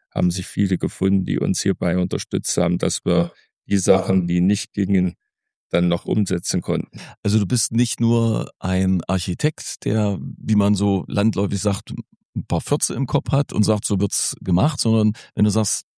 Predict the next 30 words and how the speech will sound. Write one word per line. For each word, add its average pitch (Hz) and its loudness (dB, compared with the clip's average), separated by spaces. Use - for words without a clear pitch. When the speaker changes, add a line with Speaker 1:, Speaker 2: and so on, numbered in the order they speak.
Speaker 2:
oder 98 -4
bist - -2
überzeugt 104 -2
von 107 0
der 95 0
Geschichte, 110 -2
dann 87 0
gehst 107 0
du 135 0
auch, 107 -2
sagen 90 0
wir 101 6
mal, 98 2
Klinken 117 0
putzen 143 -2
und 113 0
suchst - -2
Förderer, 117 0
die 110 2
dieses 104 -2
Vorhaben 104 2
mit 107 0
unterstütz-, - -2
stützen. - -2
Das 90 0
ist - -6
auch 120 -4
eher 107 2
außergewöhnlich, 101 0
oder? 117 2